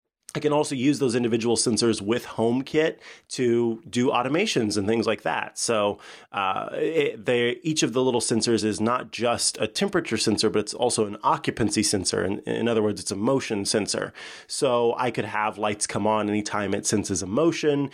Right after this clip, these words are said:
It's, it's very neat. Uh, but the new one, if it does have,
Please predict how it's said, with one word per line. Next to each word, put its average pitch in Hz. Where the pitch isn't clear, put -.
It's, 135
it's 165
very 160
neat. 107
Uh, 110
but 151
the 143
new 196
one, -
if 151
it -
does 190
have, 135